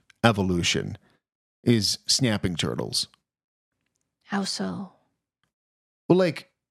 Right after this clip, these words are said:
Speaker 2: Like, why?
Speaker 1: how did they just, so you have turtles, normal, regular turtles.
Speaker 2: The ones that, like, hump shoes.
Speaker 1: And it's like,
Speaker 2: <laughs>
Speaker 1: you know,
Speaker 2: Which is so cute.
Speaker 1: that,
Speaker 2: <laughs>
Speaker 1: yeah, that turtle that you can just pick up and scoop out with your hands and make it into soup, and it can't do anything to hurt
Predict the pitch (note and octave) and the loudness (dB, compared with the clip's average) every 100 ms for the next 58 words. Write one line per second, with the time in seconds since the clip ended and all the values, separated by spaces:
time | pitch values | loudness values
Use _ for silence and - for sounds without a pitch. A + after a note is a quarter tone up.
0 | - G#3 F#3+ F3 F3+ D#3 B3+ C4+ G3 G#3 | -4 -4 -2 -4 0 2 2 2 2 0
1 | D3+ E3+ - - - _ _ - - G#3 | 2 0 -2 -6 -16 _ _ -2 2 2
2 | F#3 A#3 A3 G3+ D3+ _ - - D3 A2 | 2 2 2 0 -6 _ -2 2 2 2
3 | A#2+ - - B2+ D3 D#3 E3+ F#3 F#3 - | -2 -4 -2 2 4 4 2 2 0 0
4 | C3+ D#3 C3 D3 C#3+ - F2 C#2 C2 - | 2 2 2 0 0 0 -4 -4 -8 -8
5 | - _ - F3+ F#3 A2+ F2+ - - - | -10 _ -6 -4 -4 -6 -6 -6 -6 -6
6 | F#3 F3+ G3+ - B2 A2+ B2 - - D#5 | -4 -4 -4 0 2 2 -2 -4 2 2
7 | F5+ E5+ C5+ A#4+ - - C4 A#2 - C4 | 4 0 -4 -6 -2 2 4 2 0 -4
8 | - G3 - A#2+ B2 B2 - - - F#3 | -4 -6 -2 0 0 0 -6 -20 -2 2
9 | A#3+ B3 C4+ B3+ D3 F#3+ - F#3+ F3+ G#3 | 2 2 -2 0 2 0 0 0 2 0
10 | A3 - - _ D#3 E3 D#3 E3 C3+ - | -2 -12 -20 _ -4 0 2 2 -2 0
11 | F3+ D#3+ E3+ E3 E3 C3+ A#2 G#2+ - - | 0 4 2 2 -2 -2 0 0 0 0
12 | F3+ E3 D#3+ D3+ C#3+ C3+ A2+ C3+ C3+ C#3 | 0 2 2 0 0 0 2 0 0 0
13 | A#2 A2 B2 C3 A#2+ A2 G#2 C3+ B2 A#2+ | 0 2 2 0 -2 -2 0 0 0 0
14 | A2+ - C3 G#2 B2+ C3 C3+ B2 A#2 F#2+ | -2 0 0 2 2 2 2 0 0 0